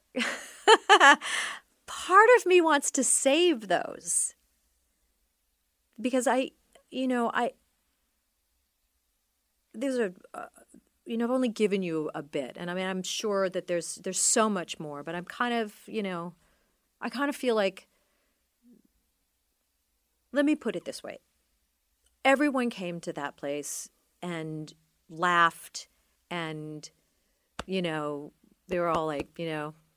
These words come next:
"There he is," you know. Of course that, you know, the stories were beautiful and funny and vulnerable and, you know, no one, no one's ever heard them except for all of us.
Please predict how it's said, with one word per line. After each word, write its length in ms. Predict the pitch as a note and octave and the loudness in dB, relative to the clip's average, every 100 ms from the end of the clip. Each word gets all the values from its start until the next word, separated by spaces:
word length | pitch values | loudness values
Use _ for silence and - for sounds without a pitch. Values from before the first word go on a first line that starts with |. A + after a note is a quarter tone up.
| _ _ _ _ - | _ _ _ _ -6
"There 180 | E3 | -2
he 140 | E3 D3 | -2 -2
is," 380 | C3+ C#3 - - | -4 -8 -12 -14
you 140 | E3 D3+ | -14 -14
know. 260 | C#3 C#3 - _ _ - - | -12 -14 -20 _ _ -20 -18
Of 120 | - | -20
course 360 | - - F4+ - | -12 0 2 2
that, 220 | - E3 | 0 0
you 100 | F#3 E3+ | -2 -6
know, 160 | D3+ | -6
the 100 | D#3 | -4
stories 420 | F3 - G3 F#3+ | -2 0 0 0
were 180 | F#3+ F3 D#3 _ | -2 -6 -8 _
beautiful 520 | - E3 D#3+ D#3+ E3 D#3+ | -10 -8 -8 -6 -6 -6
and 200 | D#3+ E3 | -8 -14
funny 680 | - D3+ D#3 D3+ D3+ D#3+ - | -10 -8 -6 -8 -10 -12 -12
and 160 | E3 | -12
vulnerable 720 | D#3 D3+ D3+ D3 D3+ D3 D3 | -8 -8 -8 -8 -6 -4 -6
and, 500 | C3+ D3+ D#3 D3+ D#3 - _ _ _ _ _ _ _ _ - | -8 -10 -12 -14 -18 -20 _ _ _ _ _ _ _ _ -12
you 160 | D#3+ | -10
know, 320 | D#3 C#3+ D3 D#3 - | -8 -8 -12 -12 -6
no 140 | F3 | -4
one, 280 | E3 E3 D#3+ | -2 -6 -8
no 240 | F#3 F3 D#3+ | -4 -2 -2
one's 220 | E3+ D#3+ | -2 -2
ever 160 | D3 | -4
heard 240 | D3+ D3 C#3 | -4 -4 -4
them 260 | C#3+ D3+ D#3 _ _ _ - | -8 -8 -14 _ _ _ -12
except 300 | E3+ - D3 | -8 -6 -4
for 140 | E3+ - - | -4 -4 -10
all 200 | C#3 D3 | -8 -8
of 80 | C#3+ | -8
us. 440 | C#3+ D#3+ - - | -10 -8 -8 -10